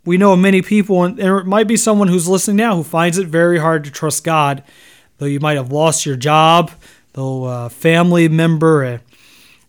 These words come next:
a close friend might have died from covid. Um, in life, things come up that can push us so far away from God.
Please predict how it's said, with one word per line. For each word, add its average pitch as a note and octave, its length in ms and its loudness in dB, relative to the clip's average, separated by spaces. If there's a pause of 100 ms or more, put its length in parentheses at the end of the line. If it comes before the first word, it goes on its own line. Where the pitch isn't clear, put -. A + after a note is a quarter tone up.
(160)
a - 60 -20
close D#3+ 340 2
friend F3+ 500 2
might D3+ 260 0
have C3+ 260 -8 (500)
died D#3+ 480 2
from D3+ 220 -4
covid. E3+ 640 0 (520)
Um, C3 520 -6 (1700)
in G3+ 180 4
life, A3+ 360 2
things G#3 300 4
come F#3 200 2
up F3 220 2
that E3+ 160 0
can E3 160 -6
push F#3 240 -2
us D#3+ 100 0
so F#3 300 4
far D#3+ 300 2
away C#3+ 200 -2
from B2+ 220 -10
God. A2+ 320 -14